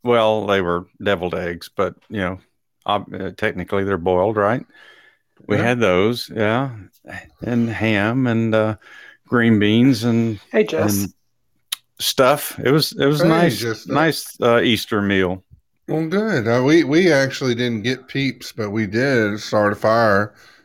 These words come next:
Speaker 2: in the fire pit and roast marshmallows. Uh,
Speaker 1: Oh.
Speaker 2: uh,
Speaker 1: Well.
Speaker 2: why not?
Speaker 1: Did you try s'mores?
Speaker 2: No, we just did marshmallows. Uh, we're trying to cut back, so,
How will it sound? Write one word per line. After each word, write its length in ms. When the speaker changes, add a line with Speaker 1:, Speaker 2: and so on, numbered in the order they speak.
Speaker 2:
in 120
the 60
fire 280
pit 340
and 160
roast 300
marshmallows. 760
Uh, 260
Speaker 1:
Oh. 360
Speaker 2:
uh, 260
Speaker 1:
Well. 380
Speaker 2:
why 220
not? 340
Speaker 1:
Did 60
you 200
try 200
s'mores? 720
Speaker 2:
No, 520
we 120
just 200
did 140
marshmallows. 800
Uh, 320
we're 120
trying 320
to 60
cut 300
back, 380
so, 340